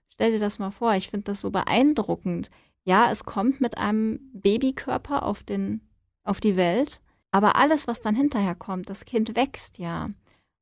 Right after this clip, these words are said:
Es bildet alles Mögliche aus. Es kommen die Haare, es kommen die Zähne. Das macht es alles selber.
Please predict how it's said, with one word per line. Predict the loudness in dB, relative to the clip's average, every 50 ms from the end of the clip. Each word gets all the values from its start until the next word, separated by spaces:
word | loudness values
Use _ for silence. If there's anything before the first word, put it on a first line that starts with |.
| _ _ _
Es | -2 -2 -2 4
bildet | 6 8 8 10 8 6 4 4 0 -10 -16 -16 -18 _ _ _ _ _ _ _
alles | 2 4 4 4 4 4
Mögliche | 6 6 6 6 4 0 2 2 4 4 6
aus. | 6 6 4 2
Es | -4 -8
kommen | -4 -2 2 4 4 4
die | 4 4 2
Haare, | 2 2 4 6 6 6 6 4 2
es | 0 -2 -4
kommen | -2 0 2 4 4
die | 2 0 -2
Zähne. | -4 -2 0 2 4 4 4 2 2 0 -4 -10 -20 _ _ _ _ _
Das | -2 -2 2 4
macht | 4 4 4 2 -2 -10 -12
es | -12 -12 -10 0 2
alles | 4 6 6 4 2 2 0
selber. | 2 2 4 6 6 4 4 4 2 2 0 -2